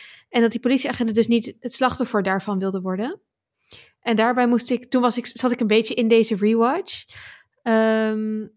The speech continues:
we hadden het aan het begin over dat er best wel, nou ja, dat is ook voor Black Lives Matters, eh,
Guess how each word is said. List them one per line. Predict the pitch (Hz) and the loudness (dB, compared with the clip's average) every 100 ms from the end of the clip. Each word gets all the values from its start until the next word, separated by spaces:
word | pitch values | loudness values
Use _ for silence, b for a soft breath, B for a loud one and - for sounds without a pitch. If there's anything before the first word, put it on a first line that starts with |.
| _ _ _ _ | _ _ _ _
we | 214 | 0
hadden | 226 240 | 2 2
het | 220 | 0
aan | 220 | 0
het | 220 | 0
begin | - - 240 233 | -2 2 2 4
over | 226 226 220 | 2 2 0
dat | 208 | 0
er | 214 | 0
best | 190 214 | 0 0
wel, | 233 202 196 - | 0 -2 -4 -12
nou | 190 233 202 | -6 0 0
ja, | |
dat | 185 190 | 0 -4
is | 190 190 | -2 0
ook | 214 - | 0 0
voor | - 226 208 | 0 4 4
Black | 208 214 | 4 0
Lives | 214 202 | 2 2
Matters, | 220 220 220 - B B B B | 4 4 2 0 B B B B
eh, | - 226 214 | -4 4 4